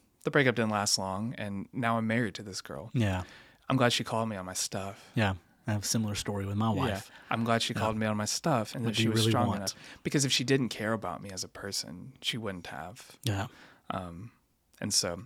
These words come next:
Speaker 1: I don't know who needed to hear that. Maybe
Speaker 2: Yeah.
Speaker 1: someone's going through the same thing and trying to figure out, navigate all of that. But yeah,
Speaker 2: And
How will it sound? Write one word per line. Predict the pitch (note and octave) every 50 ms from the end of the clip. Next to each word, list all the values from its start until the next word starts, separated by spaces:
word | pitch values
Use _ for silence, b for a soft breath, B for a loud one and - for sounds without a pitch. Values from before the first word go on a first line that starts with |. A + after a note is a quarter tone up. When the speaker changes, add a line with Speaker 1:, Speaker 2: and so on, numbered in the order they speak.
| - -
Speaker 1:
I | A#2+
don't | A#2 A2
know | G#2+
who | G#2 G#2+
needed | G#2 G2+ G2 G2
to | G2
hear | G2+ A#2 G2+ G2
that. | F#2+ F#2 G2+ A2+ - - _ _ _ - -
Maybe | A2 A#2+
Speaker 2:
Yeah. | B2 B2
Speaker 1:
someone's | G#2+ - A#2+ G2 G2 G#2
going | A2 G2 G2 G2 G2 G#2 - -
through | - G2
the | G#2 G2+
same | - G#2+ G2+ G2+
thing | - G#2 G2+ G#2 G#2
and | G#2 G#2
trying | - G#2 G2+
to | G2 -
figure | - G2+ G2 G2 F#2+
out, | G2 G2+ F#2+
navigate | G2 G#2 G2 G2 G2 G#2 G#2 G2+ G2+
all | - G#2+ G#2+ G#2+ G#2+
of | G#2+ - -
that. | G#2 G#2+ G2+ G2 F#2 - - - B B B B B B B B B B B B B B B B _ _ _ _ _ _ -
But | - C#3 A#2
yeah, | C3 C#3 B2+
Speaker 2:
And | G2+